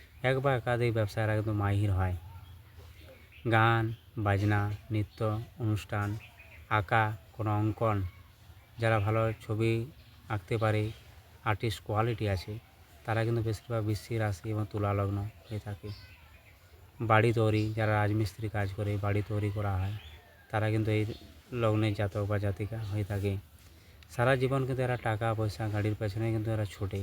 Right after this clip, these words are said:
সারা জীবন ছোটোবেলায়। ফলে কিন্তু এদের অহংকারের সৃষ্টি হয়ে যায় এবং এরা কিন্তু ধ্বংস হয়ে যায়। এরা খুব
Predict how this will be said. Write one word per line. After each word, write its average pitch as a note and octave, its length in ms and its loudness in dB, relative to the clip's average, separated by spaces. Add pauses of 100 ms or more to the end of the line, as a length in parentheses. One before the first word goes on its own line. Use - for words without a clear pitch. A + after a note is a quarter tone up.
সারা A#2+ 220 -4
জীবন B2 180 -2
ছোটোবেলায়। G2+ 480 -2 (480)
ফলে B2 260 2
কিন্তু B2+ 180 0
এদের B2 180 -2
অহংকারের A#2+ 460 0
সৃষ্টি G#2+ 360 -6
হয়ে G2+ 200 0
যায় G2+ 180 -2 (140)
এবং A2 240 -2
এরা A2 140 2
কিন্তু A2 180 -2 (100)
ধ্বংস G#2 280 -2
হয়ে G#2 180 -2
যায়। G2 180 -4 (1120)
এরা A#2+ 180 4
খুব A2+ 280 0